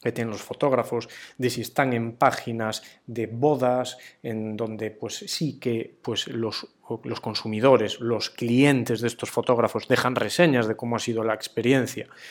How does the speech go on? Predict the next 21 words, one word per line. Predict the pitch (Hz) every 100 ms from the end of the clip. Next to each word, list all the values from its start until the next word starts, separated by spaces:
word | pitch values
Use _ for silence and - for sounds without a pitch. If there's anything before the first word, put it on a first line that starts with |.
| - - -
Entonces, | 127 117 110 - - -
eh, | 127 120 120 135 _ - 220
si | - 131
tú | 123 190 196
ves | 156 160 131 101 - - _ _ _
eh, | 151 110 107
el | 107 107
portfolio | 110 110 - 139 127 117
de | 117
un |
fotógrafo | 120 127 - 131 113 - 104
y | 135 - -
te | 113
gustan | 170 190 - 117
las | 113 -
fotos | 139 135 120 110
que, | - 113 107 107 104 104
que | 104
cuelga, | - 135 131 110 107
que | 107
comparte, | - 104 113 147 120 - 98